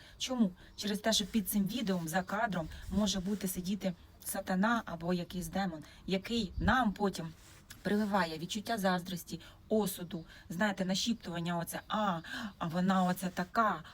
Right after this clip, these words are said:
а вона змогла, бабла багато». Що ми від цього маємо? Гріхи. А після гріха, після думки, коли ми згрішили, йде прокляття. Пробуджуйтеся, я вас дуже прошу.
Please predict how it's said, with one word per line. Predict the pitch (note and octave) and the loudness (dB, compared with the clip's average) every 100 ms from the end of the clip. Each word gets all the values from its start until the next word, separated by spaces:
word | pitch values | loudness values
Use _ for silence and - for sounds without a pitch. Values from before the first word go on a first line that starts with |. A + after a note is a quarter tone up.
| - | -2
а | F3+ | 2
вона | F#3+ F#3+ | 4 4
змогла, | E3+ F#3 F#3 G#3+ A3+ F3 | 2 0 0 0 0 0
бабла | E3+ F3 G3 | -2 0 0
багато». | F#3+ F#3+ G#3+ B3 - - E3 - - - - - - - | 0 -2 0 0 0 -4 -12 -14 -20 -20 -20 -20 -20 -2
Що | - A#3+ B3 | 0 4 6
ми | A3+ | 6
від | G3 | 4
цього | A#3 G#3 G3+ | -4 -4 -2
маємо? | G3+ F3+ F3 | 0 0 0
Гріхи. | D#3+ F#3 - G3+ F#3 | 0 -2 -2 -2 -2
А | - | -4
після | - F#3+ - | -4 -4 -2
гріха, | E3 F3+ F3 - G3 G3+ | -2 0 -2 -2 -2 -2
після | F#3 - E3 | -4 -8 -6
думки, | D#3 G#3 G#3+ F#3 E3+ - - | -2 -2 -2 -6 -10 -16 -10
коли | G3 F#3+ | -2 0
ми | F#3 | 0
згрішили, | F#3 E3+ - A3 A3 | 0 -2 -4 -4 -4
йде | F#3 F#3 | -4 -4
прокляття. | F#3 F#3+ F#3 F3+ E3+ E3 - - - - - - - | -6 -8 -4 -4 -4 -10 -16 -20 -20 -20 -20 -20 -4
Пробуджуйтеся, | G3 F3+ G#3 F#3+ F#3 F3 F3 | -2 2 2 2 0 -4 -6
я | F3 | -4
вас | F3 | -4
дуже | F#3+ F#3 | -4 -4
прошу. | F3+ E3+ F3 | -4 -6 -8